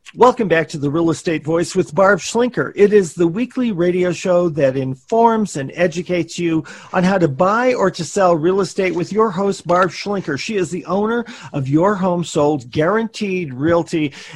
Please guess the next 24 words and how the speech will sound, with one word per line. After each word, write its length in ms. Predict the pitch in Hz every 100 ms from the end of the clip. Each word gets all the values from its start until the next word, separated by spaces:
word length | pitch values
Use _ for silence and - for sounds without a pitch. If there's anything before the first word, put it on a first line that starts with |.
| -
And 200 | 214 180
Barb, 440 | 220 220 214 190
when 200 | 185 220
a 80 | 196
home 320 | 160 262 294
seller 380 | - 226 202 196
gets 260 | 175 - 180
an 100 | 143
offer 420 | 156 180 185 151
on 120 | 143
their 160 | 139 131
home, 400 | 170 147 135 135 - - - -
how 240 | 185 262
do 120 | 302
they 160 | 285 262
decide 520 | 190 - 196 185 170
whether 420 | 147 180 185 175
or 40 | 147
not 300 | 156 180 -
to 120 | 170
wait 360 | 143 156 190 -
for 180 | 170
another 580 | 143 147 160 220 277 269
offer 580 | 165 139 - 139 165 214